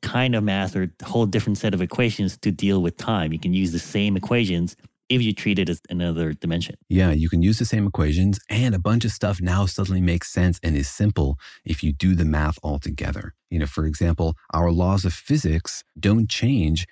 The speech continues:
Speaker 2: if you rotate them in four-dimensional space. And what that means is that they're the same for everybody in an inertial reference frame. It doesn't matter where you are and how fast you're going, you can always apply the same laws of physics,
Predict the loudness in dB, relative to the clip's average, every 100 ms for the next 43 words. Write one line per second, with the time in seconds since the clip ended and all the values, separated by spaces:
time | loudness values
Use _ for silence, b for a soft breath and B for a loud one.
0 | -6 -2 2 2 2 2 2 2 0 0
1 | 2 0 0 -2 -2 -2 0 2 2 2
2 | 2 2 2 2 0 0 -2 -2 -2 -2
3 | -14 -14 -2 0 2 2 2 4 2 2
4 | 0 2 -2 0 0 0 -2 -2 0 2
5 | 0 -6 -6 -4 0 0 2 2 2 2
6 | 2 2 2 2 0 -2 -2 -2 -4 -8
7 | -6 -4 -2 -2 0 0 0 0 0 2
8 | 2 2 0 0 0 0 -4 B -2 0
9 | 0 0 -2 0 -2 2 2 2 0 -2
10 | b b -2 0 2 2 2 0 -4 -4
11 | 0 2 2 0 0 0 2 0 -2 0
12 | -2 0 -2 -2 -10